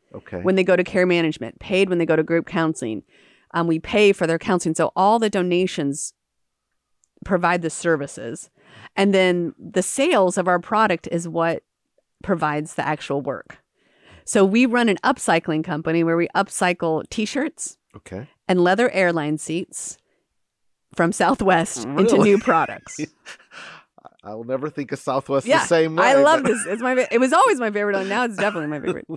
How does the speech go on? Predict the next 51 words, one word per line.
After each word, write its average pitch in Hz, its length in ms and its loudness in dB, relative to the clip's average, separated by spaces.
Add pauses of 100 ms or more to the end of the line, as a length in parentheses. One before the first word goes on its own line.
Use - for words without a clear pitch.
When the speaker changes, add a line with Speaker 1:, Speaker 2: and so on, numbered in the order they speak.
(120)
Speaker 1:
<laughs> - 220 -20
Speaker 2:
And 262 480 2 (440)
about 208 300 4
a 196 60 4
year 208 440 2
and 180 200 -2
three 190 180 0
months 185 260 0
ago, 170 200 2
we 160 140 2 (220)
purchased 190 440 -2
a 170 60 0
candy 208 420 -2
company, 160 520 -2
and 180 120 -4
now 165 200 0
we 165 100 0
make 160 240 -2
toffee. - 580 -10 (140)
We 170 120 2
make 214 200 4
the 196 80 2
best 170 380 2
toffee, 151 340 -2
literally, 139 320 -4
in 131 80 -6
the 127 60 -8
entire 135 340 -8
world. 50 300 -12 (260)
We 202 80 2
just 220 160 2
got 214 180 2
voted 180 300 2
best 170 300 -2
chocolate - 380 -6
shop - 340 -12
in, - 180 -12 (420)
in, 151 220 -6 (160)
in 156 140 -4
Jacksonville. - 640 -12 (480)
Speaker 1:
I, 90 100 -12 (100)
I 101 140 -8
now 110 380 -4
need 110 320 -8
to 98 180 -6
visit 101 480 -4
this. 98 140 -2
Speaker 2:
Oh, 180 80 4
you 202 200 2
have 240 340 2
to. 151 280 -4